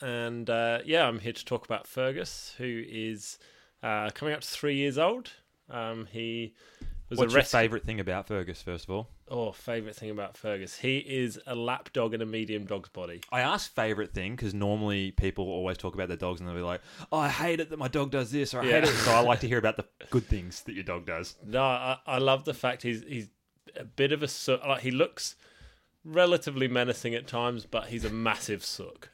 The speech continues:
Speaker 1: and he just loves a cuddle on the couch, and he's just the friendliest dog, like,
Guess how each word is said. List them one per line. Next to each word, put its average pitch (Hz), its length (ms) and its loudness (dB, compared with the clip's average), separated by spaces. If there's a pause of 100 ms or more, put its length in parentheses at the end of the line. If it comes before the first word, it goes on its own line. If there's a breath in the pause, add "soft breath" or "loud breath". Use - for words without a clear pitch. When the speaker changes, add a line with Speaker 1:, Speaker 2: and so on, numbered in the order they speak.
Speaker 1:
and 101 180 -6
he 104 180 -6
just 107 300 -6
loves 110 260 2
a 110 60 -4
cuddle 101 340 -4
on 95 80 -6
the 98 80 -8
couch, 98 580 -6
and 92 320 -8 (380 soft breath)
he's 185 240 -2
just 107 200 -4
the 110 60 -4
friendliest 110 600 0
dog, 98 340 -2 (320)
like, 110 220 0